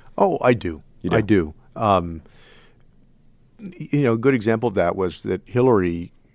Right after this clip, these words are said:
Speaker 1: lost Texas by nine points, right? But she lost Ohio and Iowa by nine points. But for Texas,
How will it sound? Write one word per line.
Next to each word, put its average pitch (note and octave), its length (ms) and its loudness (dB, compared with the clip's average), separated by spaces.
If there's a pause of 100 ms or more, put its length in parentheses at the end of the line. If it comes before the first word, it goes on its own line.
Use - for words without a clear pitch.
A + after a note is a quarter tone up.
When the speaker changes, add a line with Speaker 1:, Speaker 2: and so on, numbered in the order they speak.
(420)
Speaker 1:
lost G2+ 520 2
Texas G#2 340 -8
by F#2 140 -4
nine E2 260 -8
points, F#2 480 -14 (180)
right? F#2 260 -12
But - 80 -20
she - 180 -10
lost C#3+ 420 -4 (120)
Ohio G#2 520 -2
and E2+ 100 -6
Iowa F2+ 360 -6
by - 160 -10
nine E2 240 -10
points. - 400 -16 (380)
But A#2 200 0
for - 200 -6
Texas, F2 680 -10